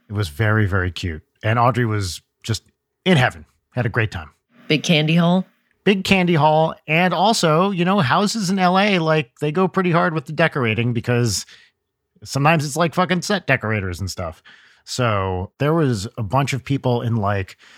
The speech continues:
Speaker 1: crazy surgeon clown costumes doing slow motion fake surgeries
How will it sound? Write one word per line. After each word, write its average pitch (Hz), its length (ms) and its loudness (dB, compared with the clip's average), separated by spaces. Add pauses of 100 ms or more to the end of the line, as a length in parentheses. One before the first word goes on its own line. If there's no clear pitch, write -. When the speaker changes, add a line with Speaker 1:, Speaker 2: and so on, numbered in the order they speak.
(100)
Speaker 1:
crazy 147 460 2
surgeon 131 480 2
clown 147 420 2
costumes 147 640 0 (220)
doing 135 560 2 (180)
slow 139 480 2
motion 135 560 2
fake 127 300 0
surgeries 131 720 0